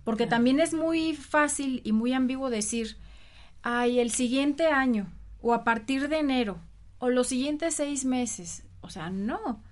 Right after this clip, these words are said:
Speaker 2: Claro.
Speaker 1: Tienes que poner fecha y hacerlo medible y alcanzable, ¿no? Porque también no vas a decir, "Voy a bajar diez kilos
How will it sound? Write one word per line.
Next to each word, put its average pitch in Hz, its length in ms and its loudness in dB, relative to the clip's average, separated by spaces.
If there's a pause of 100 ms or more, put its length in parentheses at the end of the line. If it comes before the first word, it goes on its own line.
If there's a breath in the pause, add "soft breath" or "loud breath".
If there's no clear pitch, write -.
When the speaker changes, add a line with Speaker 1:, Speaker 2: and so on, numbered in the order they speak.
(100)
Speaker 2:
Claro. 156 380 -12
Speaker 1:
Tienes 285 500 2
que 240 300 -2
poner 214 480 0
fecha 254 720 -2
y 220 100 -4
hacerlo 233 880 -2
medible 220 500 0
y 254 120 -2
alcanzable, 190 880 -4
¿no? 202 180 -6
Porque 220 220 -4
también 220 300 2
no 254 100 2
vas 254 180 2
a 247 60 0
decir, 214 320 -2 (600 loud breath)
"Voy 294 140 4
a 381 80 6
bajar 285 380 0
diez 277 380 -2
kilos 339 720 0